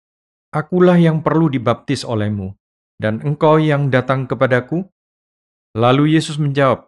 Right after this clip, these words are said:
katanya kepadanya, "Biarlah hal itu terjadi, karena demikianlah sepatutnya kita menggenapkan seluruh kehendak Allah."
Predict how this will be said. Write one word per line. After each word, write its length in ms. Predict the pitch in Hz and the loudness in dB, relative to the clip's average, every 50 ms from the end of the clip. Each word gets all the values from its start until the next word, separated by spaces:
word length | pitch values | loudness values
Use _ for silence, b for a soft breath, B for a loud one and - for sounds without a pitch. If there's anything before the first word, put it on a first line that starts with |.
| _ _ - | _ _ -10
katanya 400 | - 107 - - 110 107 107 107 | -8 -6 -4 -2 -2 -2 -2 -2
kepadanya, 640 | 104 - 92 101 98 98 98 95 95 95 98 101 - _ _ _ _ _ _ _ _ _ _ - | -4 -4 -6 -6 -6 -4 -4 -6 -6 -8 -10 -12 -16 _ _ _ _ _ _ _ _ _ _ -4
"Biarlah 400 | 120 123 147 156 175 185 190 170 | 0 2 4 4 4 4 2 4
hal 240 | 165 170 165 156 151 | 2 2 2 0 -2
itu 240 | 147 - - 143 | -4 -2 -4 -2
terjadi, 720 | - 131 113 110 104 131 131 107 98 98 98 98 101 - _ | -2 -2 -2 0 0 0 0 0 -2 -8 -10 -12 -14 -16 _
karena 320 | - - 117 110 117 117 | -6 -4 -2 0 0 2
demikianlah 800 | 113 110 117 113 117 117 120 - 156 151 151 147 147 147 143 135 | 2 2 0 0 0 -2 -2 -2 -2 -2 0 0 2 0 0 0
sepatutnya 720 | - - 131 - - 131 127 - - 139 117 - 131 127 123 | -2 -6 -6 -2 -2 -2 0 0 -4 -6 -4 -2 -2 -4 -2
kita 320 | 123 135 123 - 120 120 | -2 -4 -4 0 0 0
menggenapkan 800 | 120 120 123 120 117 117 113 117 139 156 170 - - 143 131 131 | 0 0 -2 0 0 0 0 0 0 -2 -4 -4 -4 -4 -2 -4
seluruh 480 | 123 - - 127 127 139 135 135 127 - | -4 -4 -2 0 0 0 0 -2 -4 -2
kehendak 400 | 131 117 117 117 110 107 107 110 | -2 0 0 0 0 0 -2 0
Allah." 400 | 107 101 98 98 98 90 - | 0 0 -2 -2 -4 -8 -14